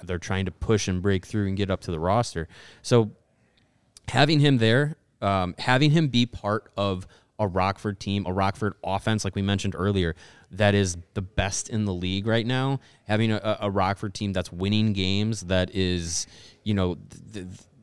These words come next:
the opportunity to, to win and be in that kind of culture, be in p-, a potentially down the road, a,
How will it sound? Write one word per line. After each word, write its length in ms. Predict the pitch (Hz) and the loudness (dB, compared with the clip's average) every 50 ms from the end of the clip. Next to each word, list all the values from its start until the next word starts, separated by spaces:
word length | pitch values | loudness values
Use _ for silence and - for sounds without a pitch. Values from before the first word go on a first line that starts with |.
| _ _ _ 101 | _ _ _ -8
the 120 | 98 107 107 | -4 0 0
opportunity 500 | 117 120 131 - - 131 120 117 117 113 | 0 0 0 -2 -2 0 0 2 0 0
to, 360 | 110 - - 104 98 98 95 | -2 -4 -4 -4 -4 -4 -6
to 280 | - - - 101 95 87 | -10 -12 -8 -6 -6 -6
win 560 | 82 85 85 92 98 104 107 113 120 127 123 _ _ _ _ - | -8 -10 -6 -2 0 2 2 2 2 0 -2 _ _ _ _ -8
and 120 | 92 92 | -8 -2
be 120 | 92 107 104 | 0 0 0
in 120 | 95 90 | 0 0
that 220 | 85 90 90 90 - | 0 -2 -2 -2 -2
kind 160 | - 107 101 | -2 -2 -2
of 100 | 95 - | -2 -4
culture, 420 | - 92 90 95 95 - 117 107 | -4 -2 -2 -2 0 0 -2 -2
be 320 | 101 101 104 101 104 101 98 | 0 0 0 0 2 2 2
in 300 | 98 98 95 98 98 _ - - | 2 2 0 -2 -4 _ -10 -12
p-, 60 | 117 - | -8 -8
a 60 | 110 | -6
potentially 540 | - - - - - 110 104 - - 110 104 | -4 -4 -4 -2 -2 -4 -4 -4 -4 -6 -6
down 240 | 95 107 98 95 98 | -4 -4 -4 -2 -4
the 80 | 95 | -4
road, 300 | 90 95 98 101 101 98 | -2 0 0 0 0 0
a, 180 | 95 - 85 - | -2 -6 -10 -10